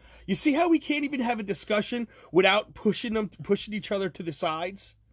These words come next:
To have to take that fucking, that stance? Sorry, I'm getting, I'm getting off topic, but when I see people kneeling for the, for the, for the flag,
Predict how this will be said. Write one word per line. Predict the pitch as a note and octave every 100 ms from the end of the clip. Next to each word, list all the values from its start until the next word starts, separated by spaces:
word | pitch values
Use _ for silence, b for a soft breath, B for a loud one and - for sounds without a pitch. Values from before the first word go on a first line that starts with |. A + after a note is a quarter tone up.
| _ _ _ -
To |
have | - G#2 G#3
to | -
take | E3 G#3+ G#3
that | G3+ G3
fucking, | - G3+ G#3+ F3+ - B
that | B F3+
stance? | - - G3 A3+ - - _ _ _ _ _
Sorry, | - G3 E3
I'm | D3+
getting, | F#3+ G3+ F3+
I'm | F3
getting | E3 A#3+ A3
off | F#3+
topic, | - F3+ D#3+ C3
but | F3 - b b b b
when | - A3
I | D#4+
see | F#4 F#4+
people | E4+ D4+ C#4 G#3+
kneeling | G#3 B3+ A3+ F#3
for | F3
the, | D#3 B2+
for | - F3+
the, | D3+
for | B2+ - - F3+
the | D#3
flag, | - F3+ D3+ G#2+